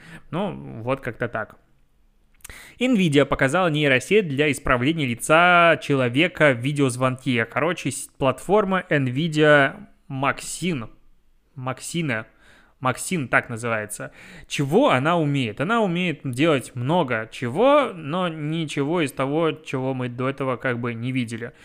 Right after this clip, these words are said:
Соответственно, мы видим, что возможность, э, ну, как ты отправляешь сжатый файл, ну, NVIDIA отправляет сжатый файл в облако, там его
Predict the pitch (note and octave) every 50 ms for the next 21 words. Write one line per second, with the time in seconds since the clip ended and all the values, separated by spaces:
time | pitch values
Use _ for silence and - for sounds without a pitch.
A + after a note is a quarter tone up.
0 | - - - - - _ _ _ - - D3+ D3+ F#3 F#3+ F#3 - - - - C3
1 | A#2+ A2+ A2+ A#2 A#2+ B2 B2 C3+ D#3+ D#3+ D#3+ D#3 C#3 A#2+ A#2 A2+ A2+ - - -
2 | - - D3 C#3+ C#3+ C#3+ C#3 C3+ C3 B2+ B2 A#2+ A#2 A#2+ A#2+ B2+ C#3 C#3 C3+ D3
3 | E3 F3 D#3+ C#3+ C#3+ C3+ B2+ B2 A#2+ - - - C#3 C3 C3 B2+ B2 B2 A#2+ C#3+
4 | - F3 F3 - F#3+ F#3+ - _ - - - - - E3+ E3+ D#3 E3+ D#3+ D3 D3
5 | D#3 D#3 D3 C#3+ B2+ - C#3 B2 A#2+ C3 D3+ D3+ - - C3 - - - D3 D3
6 | C3+ B2 A2+ A2 C3 C#3+ C#3+ C3+ C#3 B2 B2+ C3 C#3 C3 B2 A2+ A2 - C3 B2+
7 | B2 A#2+ A2 B2 B2 A#2+ - A#2+ - - C3 A#2 A2 A#2+ F3+ A#3 A3+ A3+ G3+ -
8 | D#3 C3+ - D3 C3 B2+ B2 B2 A#2 A#2